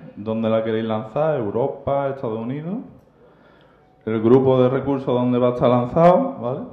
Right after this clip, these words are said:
El tamaño de, de la máquina, la interfaz que quiere-, que queréis que tenga y, y la imagen de la que va a partir esa instancia. Terraform lo que hace es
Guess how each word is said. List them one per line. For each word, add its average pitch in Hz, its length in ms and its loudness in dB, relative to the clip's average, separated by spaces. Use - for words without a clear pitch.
El 110 240 -4
tamaño 127 480 -2
de, 127 400 0
de 123 120 -4
la 123 120 -2
máquina, 151 480 -4
la 120 180 0
interfaz 117 500 -4
que 123 420 -6
quiere-, 120 380 -6
que 117 140 -8
queréis 120 300 -4
que 127 80 -6
tenga 151 600 -6
y, 110 800 -4
y 120 120 -6
la 107 100 -2
imagen 113 340 -4
de 139 120 -2
la 123 200 0
que 104 240 -8
va 113 140 4
a 110 80 -4
partir 110 520 -2
esa 107 640 -4
instancia. - 560 -10
Terraform 123 460 4
lo 120 80 4
que 123 80 2
hace 131 320 2
es - 60 -8